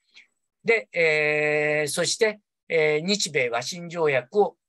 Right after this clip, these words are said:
えー、千八百五十四年に結んだ後、夏に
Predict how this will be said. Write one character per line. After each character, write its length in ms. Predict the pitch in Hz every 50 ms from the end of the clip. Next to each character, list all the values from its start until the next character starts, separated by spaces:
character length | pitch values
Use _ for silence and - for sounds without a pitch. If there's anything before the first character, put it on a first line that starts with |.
| _ _ -
え 340 | 131 139 139 139 135 135 131
ー、 40 | 131
千 140 | - 190 160
八 60 | 143 123
百 100 | 117 104
五 100 | 135 139
十 140 | 135 170 165
四 160 | 160 160 156
年 220 | 156 165 175 190
に 80 | 196 160
結 420 | 123 117 113 110 - - 185 170
ん 180 | 165 165 165 165
だ 200 | 165 160 160 -
後、 320 | - 220 - - - - _ _ _ _ - _ _ _ _ _ -
夏 360 | 147 151 147 147 147 - 233 196
に 260 | 143 147 156 156 -